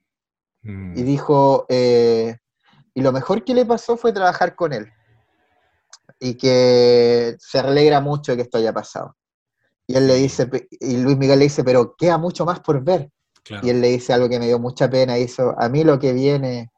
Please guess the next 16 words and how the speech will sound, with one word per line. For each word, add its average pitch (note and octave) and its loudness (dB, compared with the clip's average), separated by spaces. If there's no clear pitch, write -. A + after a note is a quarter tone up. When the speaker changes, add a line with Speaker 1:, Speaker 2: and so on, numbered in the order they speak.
Speaker 2:
no C3 -2
me B2+ 2
va A#2+ 2
a A2+ 0
tocar A2 -2
verlo". G#2 -8
Speaker 1:
Oh. - -18
Speaker 2:
Y A#2+ 0
ahí A#2+ 4
le A#2+ 2
dice A#2 -4
que A#2 2
tiene A#2 -2
cáncer, B2+ 0
le A#2+ -2
dice, A#2+ -2